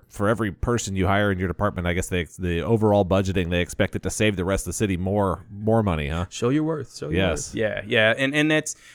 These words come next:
Speaker 2: and that's indeed true. And that's why, you know, something like process improvement, we're taking it from ten items per year to possibly forty. You know,
Speaker 1: Yeah.
Speaker 2: we wanna quadruple those efforts with maybe having one more person added to our, to our team.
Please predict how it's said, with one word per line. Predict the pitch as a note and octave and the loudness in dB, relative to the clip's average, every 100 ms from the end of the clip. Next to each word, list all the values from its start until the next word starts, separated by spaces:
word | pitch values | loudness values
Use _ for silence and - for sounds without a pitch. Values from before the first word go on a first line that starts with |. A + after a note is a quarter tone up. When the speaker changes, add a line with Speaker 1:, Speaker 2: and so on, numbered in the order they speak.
| - | 0
Speaker 2:
and | C3+ | 2
that's | C#3 | 4
indeed | D3+ C3 C3+ | 2 2 2
true. | - C#3+ C3 | 0 0 2
And | B2 | 2
that's | B2+ - | 0 0
why, | C3 A#2 A#2+ | 2 2 2
you | A2+ G#2 | 0 -4
know, | |
something | G#2 A#2+ - | -4 -6 -4
like | A#2 - | -4 -2
process | A#2 G#2+ G#2+ G#2 | 0 -2 -2 -10
improvement, | G2 A2 A2 A2 | -6 -4 -4 -6
we're | G2 G2 | -6 -8
taking | - A2+ C3+ | -4 -4 -4
it | A2+ | -6
from | - G#2 G2 G2 _ _ _ _ | -4 -4 -4 -8 _ _ _ _
ten | - A#2 A#2 A2 A2 | 0 2 4 2 -2
items | G#2 G#2 G2+ G2 | -2 0 -2 -4
per | - G#2 | -6 -4
year | G2 G2 G#2+ | -2 0 -2
to | G#2 - G2+ | -4 -4 -4
possibly | F#2+ - G2 G2 G2 F#2+ | -4 -2 -2 -4 -8 -10
forty. | - G2+ F#2 G2 G#2 | -6 -6 -6 -10 -18
You | - G2 | -10 -4
know, | E2 | -4
Speaker 1:
Yeah. | G2+ | -4
Speaker 2:
we | |
wanna | A2 B2 | -4 -6
quadruple | - - G#2+ G2 G2+ B2+ | -6 -2 -2 -2 -6 -4
those | G#2+ G2 | -4 -2
efforts | A2 A2+ G#2+ - | -4 -4 -8 -4
with | G#2 G2 - - - | -6 -6 -10 -20 -8
maybe | G#2 G#2 G#2 | -2 0 0
having | G2+ G2+ G#2 G#2 | 0 -2 -4 -4
one | G#2 | -2
more | G2+ | -4
person | - A2+ A2+ G#2 | -2 -2 -2 -6
added | G2 G2 - | -6 -6 -6
to | G2+ F#2+ | -8 -6
our, | F#2+ F#2+ | -6 -10
to | - | -8
our | G2+ | -8
team. | F#2+ B2 A#2 F2+ | -8 -10 -10 -12